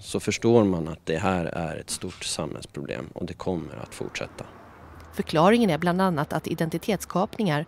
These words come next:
Speaker 2: är ett ganska enkelt brott att genomföra och att det är svårt att åka fast.
Speaker 1: Och åker man fast så är det ganska låga straff. Och det gör att det är attraktivt för en bedragare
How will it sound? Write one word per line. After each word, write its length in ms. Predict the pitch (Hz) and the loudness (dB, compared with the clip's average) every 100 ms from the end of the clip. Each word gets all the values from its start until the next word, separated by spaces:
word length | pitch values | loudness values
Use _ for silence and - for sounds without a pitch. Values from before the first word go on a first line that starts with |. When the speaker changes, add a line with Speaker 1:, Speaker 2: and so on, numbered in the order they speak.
| - - - | -8 -14 -2
Speaker 2:
är 100 | 170 | -2
ett 120 | - | 0
ganska 300 | 196 - - | -2 0 -2
enkelt 460 | - 233 - 285 - | 0 0 0 -6 -2
brott 280 | 147 - 160 | -4 -2 -2
att 60 | |
genomföra 800 | 165 143 120 143 - 120 127 - - - - - - | 0 0 -2 -2 -2 0 0 -2 -6 -20 -20 -20 -6
och 100 | - | -2
att 80 | 269 | 0
det 60 | 277 | 0
är 20 | |
svårt 340 | - 160 202 | -2 0 0
att 80 | - | 0
åka 260 | 185 - 160 | -2 -2 -2
fast. 520 | - 214 - - - - _ _ - - | 2 2 2 -8 -12 -20 _ _ -20 -10
Speaker 1:
Och 200 | - 95 | -2 0
åker 260 | 104 92 110 | 2 0 -2
man 120 | 98 | -2
fast 220 | - 82 | -4 -8
så 80 | - | -8
är 60 | 82 | -8
det 60 | |
ganska 320 | 87 85 - 90 | -10 -10 -10 -8
låga 260 | 82 76 | -8 -8
straff. 460 | - - 57 - - - - - - | -10 -6 -8 -8 -18 -18 -16 -16 -4
Och 100 | 117 | 6
det 60 | 120 | 8
gör 260 | 101 98 | 8 6
att 200 | 95 92 | 4 2
det 160 | 101 95 | 0 0
är 40 | |
attraktivt 540 | - 101 117 104 95 - | 0 -4 -6 -4 -6 -4
för 140 | - | -4
en 120 | 92 | -2
bedragare 460 | 87 87 80 85 | -2 -4 -8 -10